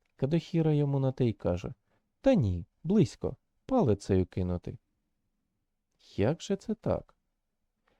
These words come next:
Раніше ти казав, що й не чув про придорожній стовп, а тепер я бачу, що ти добре пам'ятаєш, де брав гроші". Кадохіра почервонів і затремтів. Хоч не хоч,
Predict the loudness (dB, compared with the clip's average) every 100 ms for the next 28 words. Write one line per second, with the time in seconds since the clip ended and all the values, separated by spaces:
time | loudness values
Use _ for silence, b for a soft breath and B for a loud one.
0 | _ -2 0 2 0 -2 -4 -8 -8 _
1 | _ -2 -2 2 2 2 -4 -2 0 0
2 | -2 -2 -4 -2 -2 0 -2 0 2 2
3 | 0 -4 -2 -2 -2 -4 -18 B B B
4 | B -2 -2 0 0 0 2 2 4 2
5 | 2 -8 -12 -8 -6 -2 0 2 2 0
6 | 0 0 -2 2 2 2 0 0 2 4
7 | 2 0 0 0 -6 -20 _ _ _ _
8 | _ _ _ _ _ _ _ -4 0 0
9 | 0 0 0 -2 -6 -2 -2 0 0 2
10 | 2 0 -4 _ -4 -2 -2 -2 -4 -4
11 | -6 -6 _ _ _ _ _ 0 2 2
12 | 0 -2 0 -2 -2